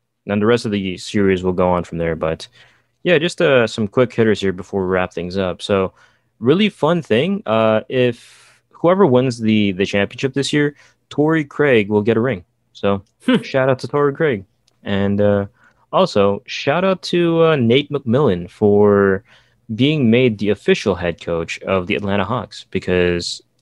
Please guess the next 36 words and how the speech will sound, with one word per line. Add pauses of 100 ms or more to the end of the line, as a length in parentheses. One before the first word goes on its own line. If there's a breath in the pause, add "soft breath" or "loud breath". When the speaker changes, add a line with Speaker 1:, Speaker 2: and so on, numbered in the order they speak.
Speaker 1:
they,
he
just
turned
that,
that
team
around. (480 soft breath)
Uh,
the
deal
is
worth
four
years,
and
the
co-,
the
details
of
the
contract
are
still
be-, (120)
being
written.
So (420 loud breath)
we'll
see
how, (440)
what
the
financials
are,